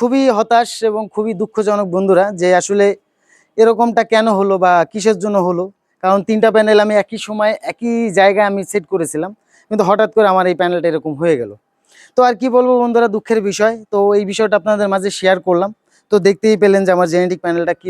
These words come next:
অবস্থা এখন, প্রতিটা জায়গায় সেলগুলোতে ইস্ট-, এ, স্পট পড়ে গেছে এবং জায়গায় জায়গায় মনে হচ্ছে সেলটা কেটে যাবে, এমন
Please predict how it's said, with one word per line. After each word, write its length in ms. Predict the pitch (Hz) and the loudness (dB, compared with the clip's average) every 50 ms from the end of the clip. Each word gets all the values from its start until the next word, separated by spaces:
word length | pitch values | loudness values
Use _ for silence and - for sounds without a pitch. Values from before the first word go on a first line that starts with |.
| 175 165 | -2 -2
অবস্থা 260 | 160 165 - - - 170 156 | -2 -4 -4 -2 0 0 0
এখন, 140 | - 185 214 220 _ _ _ - - - _ _ | -2 -6 -10 -12 _ _ _ -20 -20 -20 _ _
প্রতিটা 280 | 196 185 170 202 190 190 160 | -4 -2 0 0 2 2 2
জায়গায় 240 | 180 170 170 180 170 - | 2 2 2 2 0 0
সেলগুলোতে 520 | - 185 180 180 170 180 185 185 175 - 180 170 | -2 -2 -2 0 0 2 2 2 2 2 0 -2
ইস্ট-, 200 | 160 - - - - 175 | -2 -4 -10 -8 -2 2
এ, 20 | 170 170 165 160 160 - | 2 4 4 4 2 0
স্পট 180 | - - 196 175 - | -2 -2 -2 0 2
পড়ে 140 | 185 170 165 156 | 2 2 4 4
গেছে 160 | 160 147 - 175 | 2 0 0 -4
এবং 100 | 160 170 170 147 160 | -2 -2 -2 0 0
জায়গায় 220 | 156 165 180 170 170 | 2 2 2 2 2
জায়গায় 240 | 175 160 175 185 170 - - - - _ _ | 2 2 2 0 0 -4 -12 -20 -20 _ _
মনে 100 | 196 196 208 | -2 -2 -2
হচ্ছে 160 | 208 170 220 - - | -2 -2 -4 -2 0
সেলটা 200 | 214 214 214 208 - | 0 0 0 0 0
কেটে 180 | 254 269 269 262 214 | 0 2 2 4 4
যাবে, 140 | 196 147 147 143 160 | 2 2 0 -2 0
এমন 140 | 202 233 254 | 0 0 0